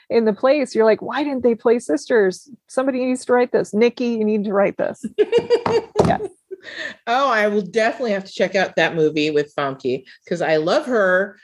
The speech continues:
Speaker 1: Yeah.
Speaker 2: Um, uh, it really, right about the time she played a Bond, she was the Bond girl in that Pierce Brosnan one.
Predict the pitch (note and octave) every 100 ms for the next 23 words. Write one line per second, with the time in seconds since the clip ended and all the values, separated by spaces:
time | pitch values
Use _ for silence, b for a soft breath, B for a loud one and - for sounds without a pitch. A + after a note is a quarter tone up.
0 | - B3+ E4+ G4+ D4 E3 E3 D#3+ D#3 E3
1 | F3 _ _ _ _ _ _ E3 E3+ E3
2 | - D#3 C#3+ - _ - - _ _ A#3
3 | A3+ G#3 A#3 C4 C4 - - F3+ A3 B3+
4 | A#3 A#3+ A#3+ G#3+ G3+ G3 F#3+ G#3 G3 G#3
5 | F#3 D#3+ E3 D#3 D#3 - F#3+ D#3+ D#3 D#3
6 | D#3 D#3+ D#3 D3+ D3 - D3+ D3 C#3+ C#3+
7 | - D#3+ D3+ - B2+ B2 C3 B2 A#2